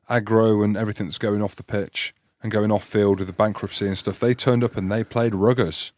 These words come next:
You know, they were good, they were physical. Scotland were very, very passive up front. And, you know, get on with Gregor,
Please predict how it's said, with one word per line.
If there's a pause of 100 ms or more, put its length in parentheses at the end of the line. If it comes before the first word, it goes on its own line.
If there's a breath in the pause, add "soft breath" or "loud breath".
(140)
You
know,
they
were
good,
they
were
physical.
Scotland
were
very,
very
passive
up
front.
And, (260)
you
know, (300)
get
on
with
Gregor,